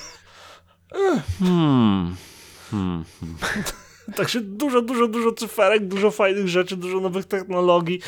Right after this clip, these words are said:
Speaker 1: i ogólnie, i szczególnie, ale kurde, no nie dla Kowalskiego raczej.
Speaker 2: No w ogóle Polestar wydawał się być taką bardziej fancy,
Speaker 1: Znaczy, to jest
Speaker 2: premium
Speaker 1: marka
Speaker 2: marką.
Speaker 1: premium, to jest fa-,
Speaker 2: No.
Speaker 1: fancy premium i w ogóle jakby to mnie, nie zaskakuje mnie to, <laughs> że ono jest drogie, nie?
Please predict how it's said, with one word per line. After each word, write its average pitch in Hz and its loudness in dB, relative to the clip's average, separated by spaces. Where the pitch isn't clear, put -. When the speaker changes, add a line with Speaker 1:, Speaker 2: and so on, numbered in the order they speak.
Speaker 1:
i 202 2
ogólnie, 185 4
i 175 -2
szczególnie, 180 0
ale 170 0
kurde, 170 -6
no 165 -2
nie 165 0
dla 147 -2
Kowalskiego 147 -6
raczej. 139 -10
Speaker 2:
No 107 -4
w 117 -2
ogóle 135 4
Polestar 92 2
wydawał 87 2
się 90 -6
być 87 -10
taką 87 -4
bardziej 87 -2
fancy, 90 2
Speaker 1:
Znaczy, - -2
to 147 0
jest 110 4
Speaker 2:
premium 90 4
Speaker 1:
marka - 0
Speaker 2:
marką. - -2
Speaker 1:
premium, 139 0
to 170 -6
jest 156 -2
fa-, - -2
Speaker 2:
No. 180 -2
Speaker 1:
fancy 147 -6
premium 143 -8
i - -8
w 135 -12
ogóle 139 -2
jakby 143 -4
to 170 -8
mnie, 185 -6
nie 190 -2
zaskakuje 196 -2
mnie 165 0
to, 156 -4
<laughs> - -
że 135 -6
ono 170 2
jest 151 -4
drogie, 147 -2
nie? 151 -4